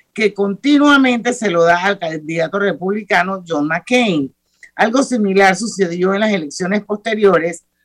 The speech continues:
cuando se denunció el mal funcionamiento de estas máquinas en el estado de Pennsylvania.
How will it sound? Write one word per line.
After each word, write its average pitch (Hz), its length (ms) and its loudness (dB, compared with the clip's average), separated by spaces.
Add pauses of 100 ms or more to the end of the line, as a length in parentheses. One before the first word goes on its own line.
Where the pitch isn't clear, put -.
cuando 190 340 4
se 185 180 -2
denunció 180 920 2
el 185 200 4
mal 214 220 2
funcionamiento 180 760 -2
de 185 120 2
estas 196 240 0
máquinas 185 680 0 (320)
en 277 220 4
el 269 100 4
estado 202 460 0
de 190 420 -8
Pennsylvania. 247 1120 0